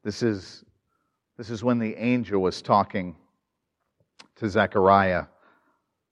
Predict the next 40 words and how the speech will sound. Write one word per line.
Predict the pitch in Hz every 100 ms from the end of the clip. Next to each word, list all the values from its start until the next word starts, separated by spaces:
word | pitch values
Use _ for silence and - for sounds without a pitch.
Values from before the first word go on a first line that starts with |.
| _ _ _ -
about | 98 101 92
who | 95 101
John | 101 98 90
the |
Baptist | 82 85 - - -
will |
be. | 80 82 76 _ _ _ _ _ _ _ _ _ _ _ _ _ _ _ _ _ _ _ _ _ _ _
But | 123
the | 143 139
angel | 175 202 151
said | 123 - 151
to | 127
him, | 113 113 104
"Do | 139
not | 190 190
be | 131 131
afraid, | - 147 139 113
Zechariah, | 107 98 - 98 95 95
for | -
your | 110 107 147
prayer | 165 - 147 123 107
has | 120 101
been | 101 101
heard, | 98 110 87 78 - _ _ _ -
and | 117
your | 120
wife | 123 135 143
Elizabeth | 127 120 160 147 120 120 -
will | 110
bear | 98 113 113
you | 107 101
a | 92
son, | - 120 92 80 80 _ _ _ -
and | 98
you | 120
shall | 147 - 139
call | - 139
his | 117 117 98
name | 113 113
John. | 107 139 135 87